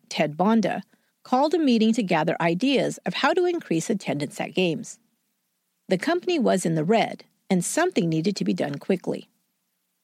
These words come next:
Several ideas were floated, some old and some new. One suggestion was to hold a ten cent beer night. Fans might not be rushing out to purchase tickets to watch a team with a losing season, but just about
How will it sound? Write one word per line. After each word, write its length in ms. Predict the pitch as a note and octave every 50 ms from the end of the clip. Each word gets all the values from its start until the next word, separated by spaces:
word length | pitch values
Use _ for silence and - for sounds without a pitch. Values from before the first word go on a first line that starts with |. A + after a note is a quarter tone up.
| _ _ _ _ _ _ _
Several 420 | _ - - C#4+ D4+ D#4+ F4+ D#4+ -
ideas 420 | - A#3+ A#3 F#3+ F#3 E3 E3 D#3+ -
were 80 | D#3
floated, 500 | D#3+ - - A3 G3 F#3+ F3+ - - - - _ _ _ _ _ _ _ _
some 340 | - - - - A#3 D4 D4+
old 320 | - F#3+ G#3 G3 G3+ G#3
and 160 | A3+ A3 A3+ -
some 280 | - D#3+ C#3+ C#3 C#3+
new. 300 | D3+ F3 E3 C#3+ A#2 - - _ _ _ _ _ _ _ _ _ _ _ _ _ _ _ _ _ _
One 240 | - G3 C#4+ F#4 G4+
suggestion 580 | - E4 A3+ F#3 F3+ E3+ F3 - - F#3 F#3
was 180 | F3+ D#3+ D#3+ -
to 100 | - A#3
hold 320 | F#3 - D#3 C#3+ D3 D#3 -
a 120 | - F3 E3+
ten 320 | - - F3+ E3+ F3+ G3
cent 320 | - - D3+ C#3+ - -
beer 180 | F3+ B3+ C#4 C4
night. 300 | A#3+ F#3 - A#1 - - _ _ _ _ _ _ _ _ _ _ _ _ _ _ _ _ _ -
Fans 320 | A#3+ A3 A3+ G#3+ G3 -
might 260 | G3 A3 D4 F#4+ -
not 200 | - A#3 A3+ -
be 120 | G#3 G#3 G3
rushing 340 | F3 F#3 F#3+ - - F3+
out 180 | F3+ E3+ - -
to 80 | - -
purchase 340 | - - D#3 - D#3+ D3 -
tickets 480 | - - C4 - - - - - -
to 140 | - - F3
watch 240 | D#3+ E3 C#3+ - -
a 60 | G3+
team 320 | - - - B3 A3+ G3 E3+
with 120 | E3 -
a 60 | E3+
losing 380 | E3 F3 E3+ D#3 - D#3+ D3 D#3+
season, 520 | - - D#4+ E4 C4 - B2 - G3 - - _ _ _ _ _ _ _ _ _ _ _ _ -
but 100 | G#3+ G3+
just 280 | F3+ C4 D4 - - -
about 180 | E4 D#4+ D4+